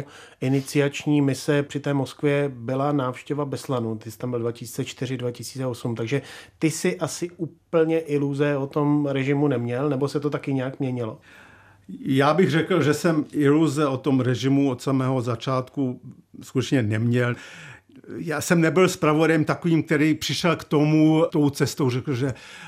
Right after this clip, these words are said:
Speaker 2: sen můj je se dostat do Moskvy a ta ruská kultura, ta ruská duše.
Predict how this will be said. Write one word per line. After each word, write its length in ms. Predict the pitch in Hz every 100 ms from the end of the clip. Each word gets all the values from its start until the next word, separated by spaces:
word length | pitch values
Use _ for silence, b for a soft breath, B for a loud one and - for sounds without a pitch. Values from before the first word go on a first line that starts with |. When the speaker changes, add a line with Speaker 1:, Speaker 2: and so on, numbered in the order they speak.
| B - - 147
Speaker 2:
sen 420 | - 175 160 151
můj 240 | 147 151
je 220 | 139 139
se 160 | 135 160
dostat 360 | 135 - 151 123
do 120 | 131
Moskvy 640 | 139 131 - 139 135 135
a 260 | 127 127 127
ta 140 | 131
ruská 360 | 123 120 - 123
kultura, 760 | - 135 123 127 123 123 123 120
ta 180 | 131
ruská 380 | 117 110 - 135
duše. 360 | 107 107 -